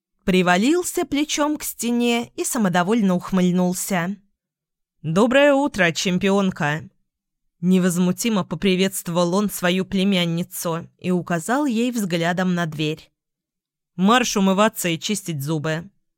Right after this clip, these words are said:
У нас полтора часа на сборы». Ляська скорчила недовольную мордашку, но ослушаться дядю не посмела. Быстренько вернулась обратно в квартиру вместе со своей куклой.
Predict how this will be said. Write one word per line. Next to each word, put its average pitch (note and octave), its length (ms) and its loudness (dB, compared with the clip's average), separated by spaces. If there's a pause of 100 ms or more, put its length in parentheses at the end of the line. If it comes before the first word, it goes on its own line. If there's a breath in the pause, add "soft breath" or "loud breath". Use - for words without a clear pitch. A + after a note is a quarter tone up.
(120)
У F3 80 0
нас A#3+ 180 2
полтора A#3+ 460 0
часа A#3 320 -2
на F3 160 0
сборы». D#3+ 480 -4 (920)
Ляська A#3+ 480 2
скорчила A#3 640 0
недовольную G3 720 2
мордашку, G3 760 0
но D4 280 0
ослушаться D#4 680 -4
дядю G3+ 340 0
не G3+ 200 0
посмела. F3 760 -2 (720)
Быстренько G3+ 560 0
вернулась G3 560 0
обратно F#3+ 420 0
в F3+ 80 -8
квартиру F#3+ 520 -2
вместе F#3 420 -4
со - 160 -8
своей F#3+ 360 0
куклой. F3+ 640 -6